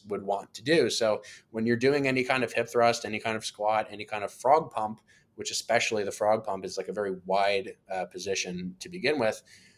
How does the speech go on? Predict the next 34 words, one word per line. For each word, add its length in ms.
what 120
you're 140
doing 240
is 140
you're 120
putting 220
your 140
legs, 320
or 60
you're 140
directing 500
your 140
legs 460
in 100
a 60
direction 560
that's 220
not 180
exactly 560
opposite, 640
right? 180
Because 220
opposite 420
would 100
be, 100
like, 200
you 80
pulling 240
your 100
leg 160
in 80
front 200
of 80
you, 200